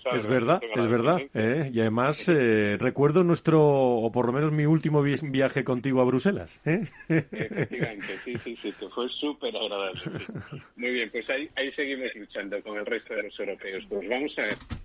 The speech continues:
Speaker 1: tenemos un sistema de, de atención a la dependencia súper desarrollado y que no tiene nada que envidiar a ningún otro sistema de la dependencia, ni en cuanto a profesionales, ni en cuanto a protocolos, ni en cuanto a, a, a infraestructuras o tecnología, por ejemplo, si habla-,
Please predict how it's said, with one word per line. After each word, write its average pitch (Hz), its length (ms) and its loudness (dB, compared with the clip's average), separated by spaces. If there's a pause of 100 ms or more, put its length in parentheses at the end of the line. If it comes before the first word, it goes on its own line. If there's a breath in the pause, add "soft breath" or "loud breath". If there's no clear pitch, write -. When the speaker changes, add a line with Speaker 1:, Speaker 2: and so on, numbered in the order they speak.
(100)
Speaker 1:
tenemos 120 400 -4
un - 100 -2
sistema 120 640 -6
de, 110 280 -4
de 98 120 -6
atención 98 480 -8
a 123 60 -6
la 123 80 -2
dependencia 117 760 -6 (120)
súper 151 380 -6
desarrollado 101 840 -6 (240 soft breath)
y 117 120 -12
que 107 180 -6
no 139 160 -6
tiene 156 200 -8
nada 139 260 -6
que 139 100 -12
envidiar 113 540 -6
a 117 60 -8
ningún 110 340 -6
otro 151 200 -8
sistema 98 440 -10
de 92 40 -10
la 92 60 -8
dependencia, 90 600 -12
ni 110 140 -10
en 180 80 -10
cuanto 160 300 -10
a - 40 -8
profesionales, 131 800 -10
ni 131 80 -14
en 131 60 -14
cuanto 131 280 -12
a 123 40 -10
protocolos, 120 680 -10 (320 loud breath)
ni 113 100 -6
en 131 80 -6
cuanto 131 300 -8
a, 120 520 -10
a, - 20 -6
a 104 60 -6
infraestructuras 117 920 -10
o 113 120 -8
tecnología, 98 720 -10
por 98 160 -14
ejemplo, 120 360 -8
si - 120 -12
habla-, 113 300 -8